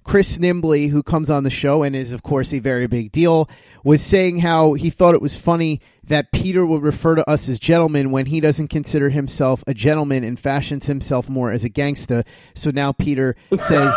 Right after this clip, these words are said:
<laughs> "gentlemen" and "gangsters," referring to me and Chris. And now you, former N F L player and current C F L player. He says,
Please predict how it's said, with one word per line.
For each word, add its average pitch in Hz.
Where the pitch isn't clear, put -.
<laughs> -
"gentlemen" 165
and 143
"gangsters," 147
referring 147
to 139
me 139
and 135
Chris. 202
And 175
now 196
you, 202
former 180
N 147
F 147
L 123
player 185
and 277
current 330
C 320
F 294
L 254
player. 117
He 165
says, 185